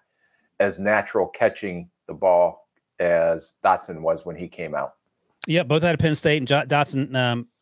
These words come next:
Speaker 2: has been able to
Speaker 1: For
Speaker 2: avoid
Speaker 1: sure.
Speaker 2: injury and been a little bit more effective for sure, pairing with, um, Scary Terry in Washington. Also, Jerry Jeudy's on this roster, of course. He's got a, a, something to prove, but he's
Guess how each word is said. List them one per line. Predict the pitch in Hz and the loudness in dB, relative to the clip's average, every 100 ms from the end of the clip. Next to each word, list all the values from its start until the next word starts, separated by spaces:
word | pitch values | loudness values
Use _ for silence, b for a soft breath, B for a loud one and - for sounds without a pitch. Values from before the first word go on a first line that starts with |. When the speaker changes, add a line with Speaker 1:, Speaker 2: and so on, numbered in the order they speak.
| - | -8
Speaker 2:
has | 117 | -6
been | 120 - 127 | -6 -4 0
able | 120 117 | 0 0
to | 113 | 0
Speaker 1:
For | |
Speaker 2:
avoid | 113 110 | 2 2
Speaker 1:
sure. | 107 | 2
Speaker 2:
injury | 120 107 98 | 0 -2 -4
and | 95 _ _ _ - | -8 _ _ _ -6
been | 117 | -2
a | |
little | 117 110 | 0 -2
bit | 117 | -2
more | 110 | -4
effective | 95 117 113 101 | 0 0 0 -2
for | - | -6
sure, | - 117 110 98 - b b b b | -2 2 4 4 0 b b b b
pairing | 127 117 113 107 | 0 2 2 2
with, | 107 101 - | 0 0 -2
um, | 101 95 92 _ _ | -2 -2 -6 _ _
Scary | - 143 123 | -4 0 2
Terry | - 120 110 101 - _ _ _ _ - | 2 2 4 0 -6 _ _ _ _ -6
in | 110 | 0
Washington. | 110 120 117 113 113 104 - | 2 2 0 -2 -2 -2 -2
Also, | 147 139 | 2 2
Jerry | 123 131 | 4 2
Jeudy's | 110 123 113 | 2 2 2
on | 110 | -2
this | 101 - | -2 0
roster, | 104 - | 0 -2
of | 101 | -4
course. | - - | -2 -2
He's | 123 117 | -2 2
got | 110 | 4
a, | 107 101 104 | 2 0 -6
a, | - | -4
something | 135 120 | -4 -2
to | 107 | -6
prove, | - 110 104 | -4 -4 -4
but | 101 | -2
he's | 117 117 101 | 0 0 0